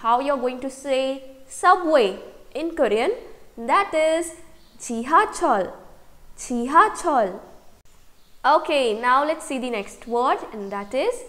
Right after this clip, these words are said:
hanger. In Korean, it is called 옷걸이,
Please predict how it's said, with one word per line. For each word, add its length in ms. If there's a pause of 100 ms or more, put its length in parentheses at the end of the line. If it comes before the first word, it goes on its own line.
(320)
hanger. 600 (320)
In 220
Korean, 480
it 100
is 140
called 420 (580)
옷걸이, 840